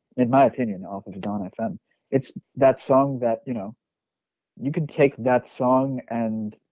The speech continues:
listen to it as many times as you want, and it'll still sound as amazing as the first time you heard it. In terms of, you know, really coming close to him within his own work, this is probably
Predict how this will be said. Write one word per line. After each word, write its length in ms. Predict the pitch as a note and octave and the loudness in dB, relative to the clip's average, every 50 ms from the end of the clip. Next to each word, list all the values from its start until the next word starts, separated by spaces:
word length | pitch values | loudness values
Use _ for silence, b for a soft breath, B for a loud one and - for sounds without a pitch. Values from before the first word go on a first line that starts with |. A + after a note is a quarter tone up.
| _ _ _ _ _ _ _ _ _ _ _ _ _ _ _ - | _ _ _ _ _ _ _ _ _ _ _ _ _ _ _ 0
listen 320 | - C3+ C3 - C#3+ B2+ | 2 2 2 2 -2 -2
to 160 | - - C3 | 2 4 4
it 80 | C3 B2 | 4 4
as 140 | - G#2+ G#2+ | 4 0 0
many 460 | A2+ A2+ A2+ A#2+ C3 C3+ C#3+ C#3+ C3+ | -4 -4 -2 0 0 0 0 0 -4
times 360 | - - C3 B2+ C3 B2 A#2 | -4 -2 0 2 2 2 2
as 120 | B2 A2 | 0 0
you 120 | A2+ A2+ A2 | 0 0 0
want, 240 | A2+ B2 B2+ B2 G#2 | 2 0 0 0 -2
and 100 | A#2 A2+ | -4 -4
it'll 140 | G#2+ G2+ | -4 -4
still 420 | G2+ - - - - - C3 B2+ B2 | -6 -8 -12 -12 -4 2 2 2 2
sound 340 | - - B2+ A#2 A#2 A2+ A2+ | 0 -2 -2 0 0 0 -2
as 120 | G#2+ A2 | -4 -4
amazing 380 | A2 G2+ A2 A2+ A2+ A2+ A2 G#2+ | -2 -2 -2 -2 -2 -2 -2 -4
as 80 | G2 - | -4 -6
the 100 | - - | -8 -2
first 260 | - A2+ G#2+ G#2+ - - | 0 0 0 0 -2 -2
time 180 | A#2 A2+ A2 | -2 -2 -2
you 100 | G#2 G2 G#2 | -2 -4 0
heard 160 | - G#2+ A2+ A#2+ | 4 4 6 4
it. 100 | B2 A#2+ _ _ _ _ _ _ _ _ _ _ _ - | 4 0 _ _ _ _ _ _ _ _ _ _ _ -4
In 160 | - C3+ B2+ B2 | -2 -2 -2 -2
terms 420 | - - C#3+ D3+ F3+ F#3 E3+ D#3+ | 0 4 4 6 6 6 4 6
of, 240 | E3+ D#3 D3 B2+ A#2+ - - _ _ _ _ _ _ _ _ _ _ _ _ _ - | 4 4 4 4 -2 -10 -20 _ _ _ _ _ _ _ _ _ _ _ _ _ -4
you 100 | C3 B2+ | -2 -2
know, 280 | A#2+ A2+ G#2+ G#2+ G#2+ - | 0 0 -2 -2 -4 -6
really 400 | - B2+ A#2 C3 D3 E3 D#3+ D3+ | -6 -2 2 6 6 6 6 6
coming 280 | D3 - D3+ C#3+ C3+ A#2 | 4 4 2 2 0 0
close 280 | - - A#2+ B2 A#2+ - | 2 2 2 2 2 2
to 80 | D3 | -2
him 320 | C3+ C#3+ C#3+ D3 D3 D3 D3 _ _ _ _ _ _ _ _ _ _ - | 0 2 2 0 0 -2 -4 _ _ _ _ _ _ _ _ _ _ -4
within 260 | - C3 A#2+ C#3 C3+ C3+ | -2 -2 2 2 2 4
his 120 | C3 A#2 | 4 4
own 220 | B2+ B2+ B2 A2+ | 4 4 4 2
work, 320 | G#2 G#2+ A#2 C3 C3 - - - | 2 2 2 2 2 -2 -8 -6
this 280 | A2+ G#2+ C3 B2+ - | 0 2 2 2 2
is 80 | B2+ - | -2 -10
probably 840 | - - - - A#2+ B2 B2 A2 - A2+ A2 A2+ A2+ A2+ A2 A2+ A2+ | -10 -8 0 4 4 4 4 2 0 2 2 4 4 4 2 2 -2